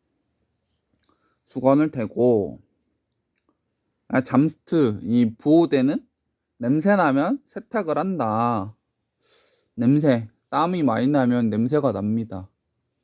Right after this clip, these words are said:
그래서 세탁을 한다. 왜 요거를 굳이 적어놨냐면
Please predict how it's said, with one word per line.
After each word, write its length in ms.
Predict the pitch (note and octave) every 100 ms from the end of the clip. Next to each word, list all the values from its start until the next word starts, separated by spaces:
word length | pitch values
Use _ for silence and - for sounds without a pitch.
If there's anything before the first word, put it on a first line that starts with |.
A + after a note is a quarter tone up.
| _ _ _ -
그래서 260 | G#2 A2+
세탁을 540 | C#3 - _ F3+ D3+ C3
한다. 560 | E3 C#3+ A2+ G#2 G#2 - _ _ _ _ _
왜 220 | C#3 F3+
요거를 540 | D#3 C#3+ F3 F3+ E3+ C#3+ _
굳이 480 | C#3 - D#3+ D3 A#2
적어놨냐면 1040 | A#2+ C3 - C#3 B2 B2 D3 B2+ G#2+ G#2